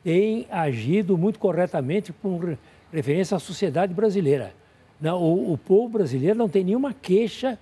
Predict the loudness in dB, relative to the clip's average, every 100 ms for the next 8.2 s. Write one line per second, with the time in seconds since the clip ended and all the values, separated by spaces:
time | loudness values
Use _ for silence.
0 | -16 _ _ 0 0 0 -4 -2 0 0
1 | 0 -2 -2 -10 _ _ 0 2 4 2
2 | -4 -8 0 0 0 -2 -2 0 0 0
3 | 0 -2 -4 -2 0 0 -2 -2 -4 -6
4 | -6 -14 -8 -2 2 2 0 -2 -2 0
5 | 0 -2 -2 -4 -4 -4 -2 -4 -4 0
6 | 0 0 -4 -8 -12 -8 -8 -8 _ _
7 | _ _ -12 -2 0 0 -2 0 2 2
8 | 0 -10